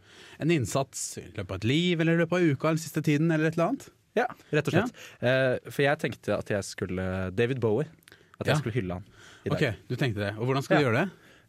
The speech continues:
Speaker 2: Eh, nei, jeg skal, eh, på en måte prøve å fremføre min versjon av noe han har gjort, da,
Speaker 1: Ok.
Speaker 2: kan du si.
Speaker 1: Ja.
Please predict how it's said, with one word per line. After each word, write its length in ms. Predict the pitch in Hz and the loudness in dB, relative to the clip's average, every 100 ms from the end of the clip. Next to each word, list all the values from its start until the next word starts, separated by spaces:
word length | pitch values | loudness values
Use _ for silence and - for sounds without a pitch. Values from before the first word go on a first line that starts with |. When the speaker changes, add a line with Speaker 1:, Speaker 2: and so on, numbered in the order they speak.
| - | 0
Speaker 2:
Eh, 500 | 151 156 151 147 139 113 | 4 4 4 4 2 -2
nei, 140 | 78 | -6
jeg 80 | 95 | -6
skal, 340 | - 127 120 120 | -2 0 2 2
eh, 580 | 120 117 113 113 110 | 2 2 2 2 0
på 120 | 107 127 | -2 -2
en 60 | 104 | -4
måte 320 | - 104 104 - | -2 0 0 0
prøve 200 | 120 101 | -2 -2
å 80 | |
fremføre 640 | - 98 90 - 98 101 98 | -2 -4 -4 -4 0 0 0
min 500 | 101 98 101 104 101 | -2 0 0 0 0
versjon 480 | 107 - 104 101 101 | -2 -2 -4 -2 0
av 140 | 98 | 0
noe 200 | 98 95 | 0 -2
han 140 | 98 | -4
har 80 | 98 | -2
gjort, 200 | 110 - | -2 -4
da, 60 | 101 - _ 156 | -8 -8 _ -4
Speaker 1:
Ok. 240 | 156 110 | -2 -4
Speaker 2:
kan 120 | - 107 | -4 -4
du 40 | |
si. 80 | - - _ - | -6 -10 _ -8
Speaker 1:
Ja. 120 | 98 | -8